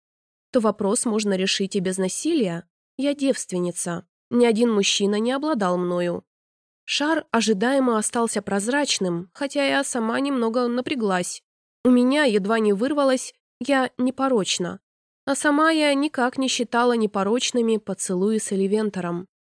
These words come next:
Там любовь соседствовала с сильнейшим желанием, и если бы у меня было время – Никакой запрет не остановил бы меня. Я с радостью отдалась бы любимому мужчине.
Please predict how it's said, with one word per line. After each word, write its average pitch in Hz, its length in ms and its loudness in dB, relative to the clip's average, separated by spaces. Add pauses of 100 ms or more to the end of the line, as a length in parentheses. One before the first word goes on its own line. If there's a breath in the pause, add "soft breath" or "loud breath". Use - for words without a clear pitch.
(240)
Там 240 240 4
любовь 214 580 2
соседствовала 208 880 -2
с 202 40 -4
сильнейшим 214 720 0
желанием, 202 800 0 (340)
и 277 60 0
если 285 320 0
бы 240 160 2
у 247 80 4
меня 247 320 2
было 233 260 4
время – 247 460 0 (260)
Никакой 254 480 0
запрет 269 580 -2
не 202 140 0
остановил 220 540 -2
бы 185 120 -4
меня. 190 460 -2 (380)
Я 247 140 4
с - 120 -6
радостью 196 640 0
отдалась 226 480 2
бы 175 140 -2
любимому 202 500 0
мужчине. 202 720 -2